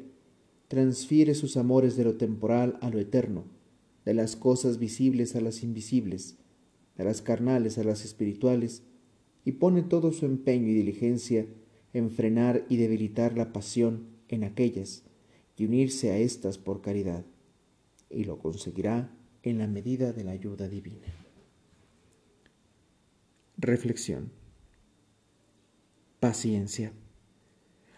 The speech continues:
La conversión puede darse en un momento, pero implica toda una vida. El encuentro con Dios define nuestros propósitos,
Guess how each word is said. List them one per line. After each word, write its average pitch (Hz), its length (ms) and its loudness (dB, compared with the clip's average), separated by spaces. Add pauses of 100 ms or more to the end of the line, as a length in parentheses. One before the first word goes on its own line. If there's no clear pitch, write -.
La - 120 0
conversión 170 560 6
puede 208 180 8
darse 196 320 6
en 170 80 6
un 170 100 4
momento, 131 460 4 (500)
pero 117 140 -2
implica 131 480 -2
toda 110 180 -2
una 101 140 -2
vida. 104 240 -6 (1080)
El 107 100 -2
encuentro 135 480 8
con 120 220 2
Dios 143 580 2
define 147 420 4
nuestros 123 440 2
propósitos, 113 760 -2